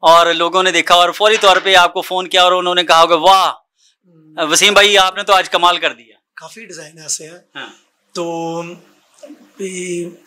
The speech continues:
Speaker 2: जैसे ये कटिंग में ऊपर गोल्ड लगाता हूँ ना,
Speaker 1: हाँ।
Speaker 2: जैसे आप ये देखें,
Speaker 1: हम्म।
Speaker 2: ये कटिंग के ऊपर गोल्ड लगा है, तो ये खुदा का शुक्र है, ये फन काफी अच्छा है
Speaker 1: हम्म।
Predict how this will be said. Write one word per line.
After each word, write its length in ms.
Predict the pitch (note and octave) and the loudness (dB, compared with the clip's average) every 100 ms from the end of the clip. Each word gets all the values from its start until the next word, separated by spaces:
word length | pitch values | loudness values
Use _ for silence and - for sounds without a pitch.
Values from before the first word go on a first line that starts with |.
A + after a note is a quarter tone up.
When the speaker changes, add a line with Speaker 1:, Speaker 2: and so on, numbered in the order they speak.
| A#3 | -2
Speaker 2:
जैसे 240 | A3 A#3+ | 0 0
ये 80 | C4+ | -2
कटिंग 320 | - A3 C4 | -2 -2 0
में 80 | B3+ | -2
ऊपर 180 | G#3+ A3+ | -2 -2
गोल्ड 260 | F#3 A3+ C4+ | 2 2 4
लगाता 260 | F#3+ F3+ | 2 0
हूँ 100 | E3 | -6
ना, 100 | E3 D#3+ | -4 -4
Speaker 1:
हाँ। 340 | D#3 B2+ - _ _ | -4 -8 -14 _ _
Speaker 2:
जैसे 260 | E3+ F3+ F3+ | -4 -2 -2
आप 140 | F3 | -4
ये 140 | F3 F3+ | -6 -10
देखें, 280 | D#3 D#3 | -10 -12
Speaker 1:
हम्म। 420 | D3 _ _ D3+ C3+ | -12 _ _ -14 -6
Speaker 2:
ये 120 | F3+ | -4
कटिंग 260 | F#3 F#3+ | -2 -2
के 40 | F#3+ | -2
ऊपर 220 | F3+ F#3 | -2 -2
गोल्ड 300 | D#3+ F3+ F3 | 2 2 0
लगा 140 | D3+ | -4
है, 160 | D3+ D3 _ _ - - _ | -8 -14 _ _ -20 -20 _
तो 100 | G3 | 2
ये 440 | F#3+ G3 A3+ A3+ G#3+ | 4 6 6 6 4
खुदा 260 | E3+ F3+ | 4 2
का 100 | F3 | 2
शुक्र 200 | F3 F3 | 2 2
है, 120 | F3+ F3 | 0 0
ये 60 | |
फन 260 | F3 D#3+ D#3+ | -2 -6 -6
काफी 260 | E3 - | -10 -10
अच्छा 240 | C3+ - D3+ | -6 -4 -4
है 100 | D3 | -6
Speaker 1:
हम्म। 280 | A#2+ A2+ | -16 -18